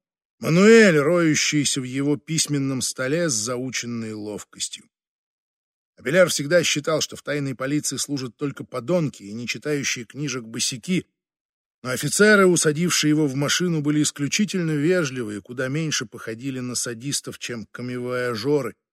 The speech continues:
продающие пылесосы. По дороге номер один уверял его, что все его трудности, несомненно, разрешатся.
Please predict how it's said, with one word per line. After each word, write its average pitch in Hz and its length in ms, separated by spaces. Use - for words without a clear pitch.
продающие 110 640
пылесосы. 101 720
По 107 80
дороге 180 300
номер 180 260
один 170 240
уверял 170 400
его, 131 260
что - 180
все 175 280
его 156 200
трудности, 165 600
несомненно, 127 680
разрешатся. 101 720